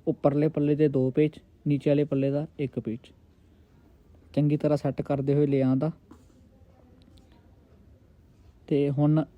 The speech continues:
ਜਿਹੜਾ ਉੱਪਰ ਪੱਲਾ ਕਿਸੇ ਵੇਲੇ ਆਪਾਂ ਖੋਲ੍ਹਦੇ ਆ ਨਾ, ਉਹਦਾ ਪਹਿਲਾਂ ਹੀ ਉੱਪਰ ਪੇਚ ਬਣਿਆ ਹੁੰਦਾ ਵਾ, ਤੁਸੀਂ ਉਹੀ ਪੇਚ ਵੀ ਕਨਵਰਟ ਕਰ ਸਕਦੇ ਹੋ। ਹੁਣ ਦੇਖੋ, ਉੱਪਰ ਵਾਲਾ ਜਿਹੜਾ ਬਣਿਆ ਹੋਇਆ ਸੀ ਪੇਚ, ਮੈਂ ਉਹਨੂੰ ਹੀ ਕਨਵਰਟ ਕਰਤਾ ਇੱਕ ਪੇਜ ਵਿੱਚ।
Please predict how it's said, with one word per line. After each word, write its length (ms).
ਜਿਹੜਾ 240
ਉੱਪਰ 360
ਪੱਲਾ 420
ਕਿਸੇ 260
ਵੇਲੇ 220
ਆਪਾਂ 200
ਖੋਲ੍ਹਦੇ 420
ਆ 60
ਨਾ, 100
ਉਹਦਾ 180
ਪਹਿਲਾਂ 320
ਹੀ 60
ਉੱਪਰ 240
ਪੇਚ 300
ਬਣਿਆ 280
ਹੁੰਦਾ 260
ਵਾ, 140
ਤੁਸੀਂ 280
ਉਹੀ 300
ਪੇਚ 340
ਵੀ 220
ਕਨਵਰਟ 360
ਕਰ 200
ਸਕਦੇ 360
ਹੋ। 120
ਹੁਣ 100
ਦੇਖੋ, 360
ਉੱਪਰ 260
ਵਾਲਾ 200
ਜਿਹੜਾ 180
ਬਣਿਆ 280
ਹੋਇਆ 120
ਸੀ 120
ਪੇਚ, 260
ਮੈਂ 140
ਉਹਨੂੰ 220
ਹੀ 60
ਕਨਵਰਟ 380
ਕਰਤਾ 340
ਇੱਕ 160
ਪੇਜ 240
ਵਿੱਚ। 260